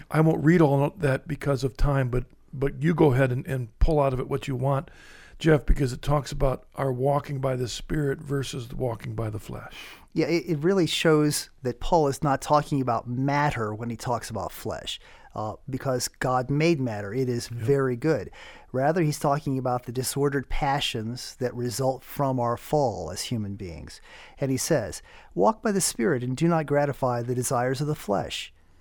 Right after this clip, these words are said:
Speaker 2: For the desires of the flesh are against the Spirit, and the desires of the Spirit are against the flesh. For these are opposed to each other to prevent you from doing what you would.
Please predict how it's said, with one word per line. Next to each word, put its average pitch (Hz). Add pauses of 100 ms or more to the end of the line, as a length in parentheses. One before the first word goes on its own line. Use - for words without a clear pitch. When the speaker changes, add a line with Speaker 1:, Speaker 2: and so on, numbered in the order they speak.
Speaker 2:
For 135
the 127
desires 135
of 127
the 123
flesh 139
are 160
against 190
the 127
Spirit, 107 (200)
and 131
the 127
desires 135
of 135
the 127
Spirit 147
are 127
against 131
the 135
flesh. 101 (400)
For 151
these 190
are 208
opposed 190
to 165
each 165
other 131
to 139
prevent 143
you 160
from 127
doing 135
what 143
you 156
would. 143